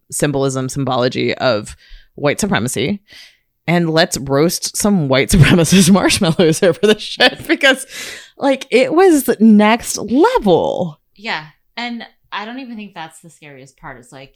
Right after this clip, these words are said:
Speaker 2: yeah, okay, you have this right-wing extremist, you know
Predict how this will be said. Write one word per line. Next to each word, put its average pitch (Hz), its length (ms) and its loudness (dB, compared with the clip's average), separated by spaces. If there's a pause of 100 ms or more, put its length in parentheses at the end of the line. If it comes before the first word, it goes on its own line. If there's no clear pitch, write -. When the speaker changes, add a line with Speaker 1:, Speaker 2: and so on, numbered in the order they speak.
Speaker 2:
yeah, 170 320 -10
okay, 160 200 -20
you 160 200 -18
have 156 480 -18
this 143 280 -20
right-wing 135 680 -20
extremist, 143 800 -20 (260)
you 165 100 -20
know 139 280 -18